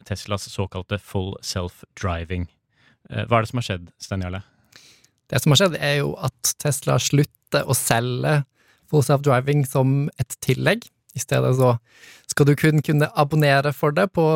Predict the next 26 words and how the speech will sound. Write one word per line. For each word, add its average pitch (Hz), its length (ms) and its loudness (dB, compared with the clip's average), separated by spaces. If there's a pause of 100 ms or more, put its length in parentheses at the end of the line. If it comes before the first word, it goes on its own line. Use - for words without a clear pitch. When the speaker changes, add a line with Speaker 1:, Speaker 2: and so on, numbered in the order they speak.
(360)
Speaker 2:
eller 143 160 2
for 135 160 4
nittini 151 400 6
dollar 143 400 4
i 143 60 2
måneden, 151 420 -2
altså 151 160 0
så 147 140 2 (180)
cirka 151 240 2
tusen 151 400 0
kroner. 151 300 2 (180)
Speaker 1:
Og, 120 160 -2
ja, 135 160 2
og 135 80 -2
dette 139 240 0
har 139 80 4
jo 120 80 0
vært 110 160 -4
en 113 80 -8
pakke 104 300 -10
som 117 100 0
tidligere 101 480 -2
man 107 320 -2
måtte 104 160 -4
kjøpe 107 640 -2
enten, 123 380 -4